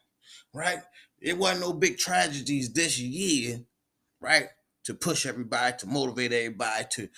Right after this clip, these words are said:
to cause, cause a big frenzy, and, and then everybody get emotional and then get, get real active. We, it wasn't that this year. It wasn't that this year. It was just a steady pace of grind, stay focused. Hey,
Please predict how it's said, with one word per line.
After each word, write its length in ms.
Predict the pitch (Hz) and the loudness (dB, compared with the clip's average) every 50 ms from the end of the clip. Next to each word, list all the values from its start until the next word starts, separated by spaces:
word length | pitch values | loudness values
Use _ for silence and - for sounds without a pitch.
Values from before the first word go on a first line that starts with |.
| - - - - - | -18 -20 -18 -8 -6
to 160 | 123 113 92 | -4 -4 -4
cause, 360 | - - - - - - - - _ _ | 0 2 2 2 2 2 -4 -10 _ _
cause 340 | - 139 139 135 127 123 110 | -2 0 2 2 2 0 -2
a 60 | 104 | -4
big 240 | 92 98 139 131 - | -2 -2 -2 -2 -2
frenzy, 600 | - - - 139 135 131 131 123 - 120 107 110 | -6 -6 -2 0 0 0 0 -2 -4 -6 -6 -6
and, 180 | 104 90 85 - - - - _ - | -6 -6 -8 -10 -14 -20 -18 _ -10
and 160 | 92 101 104 | -10 -6 -2
then 240 | 131 131 127 113 - - - - - | 0 0 0 0 -2 -6 -12 -2 2
everybody 600 | 143 143 135 127 120 113 139 135 131 131 131 123 | 4 4 4 4 2 0 2 4 4 4 2 2
get 220 | 110 101 139 135 | 0 0 0 0
emotional 640 | 117 101 117 143 143 143 135 - - 139 135 131 123 | 2 2 4 4 6 6 6 4 4 2 2 0 0
and 120 | 117 113 123 | -2 0 0
then 200 | 135 123 123 123 - - - _ | 0 0 0 -2 -8 -16 -14 _
get, 260 | - 143 131 107 101 101 | 0 2 2 2 0 0
get 200 | 143 127 113 110 | 0 0 0 0
real 340 | 120 143 147 139 135 131 - 127 | 2 2 2 2 2 0 -2 0
active. 320 | 135 151 147 147 - 156 | 0 0 -2 -2 -6 -10
We, 240 | 165 185 175 175 156 - | -10 -10 -10 -10 -12 -10
it 120 | - 185 | -8 -6
wasn't 320 | 170 170 170 160 160 151 156 | 0 2 2 4 4 2 0
that 220 | 180 156 - - | 0 -2 -4 -4
this 240 | 143 139 127 - 123 | -4 -4 -4 -2 -2
year. 240 | 131 135 123 92 - - _ _ _ _ _ _ _ _ _ _ _ _ _ _ | -2 -2 -2 -4 -6 -10 _ _ _ _ _ _ _ _ _ _ _ _ _ _
It 120 | - 143 | -14 -8
wasn't 240 | 160 165 160 160 175 | -4 -4 -4 -4 -4
that 200 | 190 - - - - | -6 -8 -8 -10 -14
this 240 | 147 139 - - 131 | -14 -12 -12 -12 -12
year. 260 | 143 143 131 107 82 73 - _ _ _ _ _ _ _ _ _ _ _ _ _ _ _ _ - - | -12 -12 -12 -12 -14 -16 -18 _ _ _ _ _ _ _ _ _ _ _ _ _ _ _ _ -12 -6
It 60 | - 156 | -2 0
was 120 | 151 131 | 0 0
just 160 | 139 139 - | 2 0 2
a 60 | 123 | 2
steady 420 | 120 - - 170 160 160 156 156 156 | 2 2 4 4 2 4 4 2 2
pace 420 | 156 - - 160 151 151 147 - | 0 0 2 4 4 4 4 0
of 200 | 123 110 98 90 | -2 -4 -4 -2
grind, 500 | 131 147 143 135 139 135 131 127 113 107 | 0 2 4 4 4 2 0 -2 -4 -4
stay 300 | - - - 151 151 143 | -4 -2 2 4 4 4
focused. 640 | 143 - - - 139 135 127 - - 127 120 - - - - - - - _ | 2 0 0 2 4 4 2 2 -2 -6 -6 -6 -8 -12 -16 -20 -20 -10 _
Hey, 480 | - 147 156 147 135 113 95 87 - | 4 4 6 6 4 2 -2 -6 -8